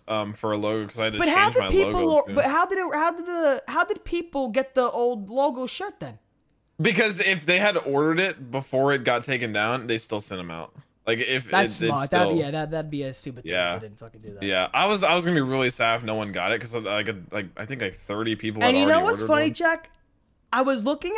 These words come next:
Speaker 2: at the logo bef-, even before you released it, and I was like, "Is he gonna?" I, I actually even thought, "Is he gonna get a little bit in trouble?"
Speaker 1: No,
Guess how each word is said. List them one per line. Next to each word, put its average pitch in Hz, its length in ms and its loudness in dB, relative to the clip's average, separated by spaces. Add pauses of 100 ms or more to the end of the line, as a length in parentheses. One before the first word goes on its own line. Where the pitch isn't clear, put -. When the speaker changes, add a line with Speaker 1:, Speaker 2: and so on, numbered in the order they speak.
Speaker 2:
at 415 160 -10
the 277 80 -2
logo 214 520 2
bef-, 196 360 -8
even 226 240 -2
before 190 760 0
you 214 180 -4
released 233 520 -4
it, 285 200 0 (300)
and 254 460 2 (480)
I 285 140 4
was 302 240 2
like, 285 400 2
"Is 277 180 -4
he 370 100 -6
gonna?" 523 280 0 (240)
I, 302 220 0
I 392 100 8
actually 370 240 -4
even 330 200 -4
thought, 330 280 4
"Is 226 120 -2
he 370 100 -2
gonna 440 140 0
get 415 140 -2
a 349 40 -4
little 339 200 -4
bit 349 120 -4
in 330 80 -2
trouble?" 180 380 4
Speaker 1:
No, - 40 -12